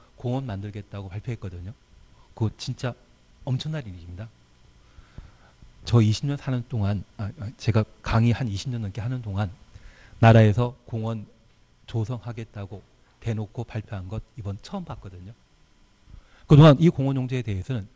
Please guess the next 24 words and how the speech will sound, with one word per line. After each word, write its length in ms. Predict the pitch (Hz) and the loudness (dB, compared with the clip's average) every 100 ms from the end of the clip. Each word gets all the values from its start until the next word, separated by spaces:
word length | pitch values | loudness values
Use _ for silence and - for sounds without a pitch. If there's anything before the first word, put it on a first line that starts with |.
| - - - | -16 -8 0
대규모 240 | 131 135 | 0 0
개발 200 | 120 120 | -4 -8
사업 180 | 123 113 | -8 -12
하는 140 | 110 | -12
사람이 280 | 110 123 113 | -12 -12 -10
있으면 340 | 90 101 113 - _ _ _ _ _ - | -12 -10 -10 -10 _ _ _ _ _ -8
그 140 | 170 170 | -2 -2
공원 260 | 127 127 | -2 -4
용지를 380 | 117 107 117 139 _ _ _ _ - | -6 -6 -8 -10 _ _ _ _ -14
취득했다가 640 | - 165 170 139 107 101 95 | -10 -8 -6 -8 -10 -10 -6
나라에 280 | 104 101 | -6 -6
기부 260 | 110 - 147 | -8 -10 -12
체납하는 460 | - 131 110 104 98 | -10 -10 -8 -10 -8
게 100 | 104 | -8
일부-, 220 | 113 117 - 104 - | -8 -10 -10 -14 -8
일반적이었지 720 | 123 143 135 101 90 - 98 - - - - - - - | -4 -4 -6 -8 -10 -12 -16 -18 -20 -20 -20 -20 -14 -2
나라가 580 | 117 113 110 107 151 - _ | 0 0 -2 -4 -6 -8 _
직접 380 | - 123 151 139 | -10 -6 -6 -6
공원 240 | - 117 123 | -4 -6 -6
조성하겠다는 720 | 104 104 104 101 98 95 92 | -8 -10 -8 -8 -10 -10 -10
것 140 | 95 - _ _ _ - - - | -12 -14 _ _ _ -20 -20 -16
이번에 200 | 107 107 | -10 -10
처음 180 | - 170 | -6 -8
봤습니다. 380 | 131 - 85 | -8 -12 -16